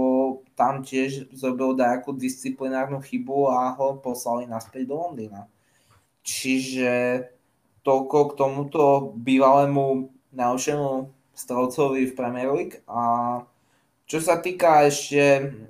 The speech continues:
tých zápasov, čo som ja stavil, tak som stavil ešte na Gambiu, keď hrali proti, proti Tunisku a dali v deväťdesiatej tretej minúte gól, čiže akože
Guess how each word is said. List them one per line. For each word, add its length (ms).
tých 240
zápasov, 480
čo 80
som 160
ja 160
stavil, 320
tak 160
som 80
stavil 320
ešte 180
na 140
Gambiu, 720
keď 240
hrali 400
proti, 800
proti 340
Tunisku 640
a 100
dali 280
v 60
deväťdesiatej 680
tretej 360
minúte 480
gól, 440
čiže 380
akože 320